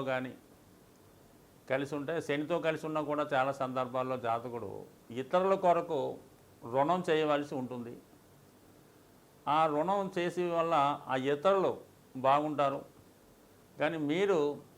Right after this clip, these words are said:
ఆ రుణం తీర్చలేక చాలా ఇబ్బంది పడవలసి ఉంటుంది. అంటే చిన్న అప్పు పెద్దదిగా మారుతుంది, అది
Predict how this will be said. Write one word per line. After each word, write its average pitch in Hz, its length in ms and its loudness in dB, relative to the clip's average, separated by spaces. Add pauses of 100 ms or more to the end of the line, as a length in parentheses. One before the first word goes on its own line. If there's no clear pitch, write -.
(460)
ఆ - 20 6 (120)
రుణం 160 280 2 (100)
తీర్చలేక 156 520 0 (1400)
చాలా 165 360 6 (300)
ఇబ్బంది 160 340 0
పడవలసి 139 480 0
ఉంటుంది. 101 320 -14 (340)
అంటే 147 200 -4 (920)
చిన్న 175 280 -2 (600)
అప్పు 160 260 -2 (1120)
పెద్దదిగా 170 560 2 (140)
మారుతుంది, 139 500 2 (1400)
అది 160 140 2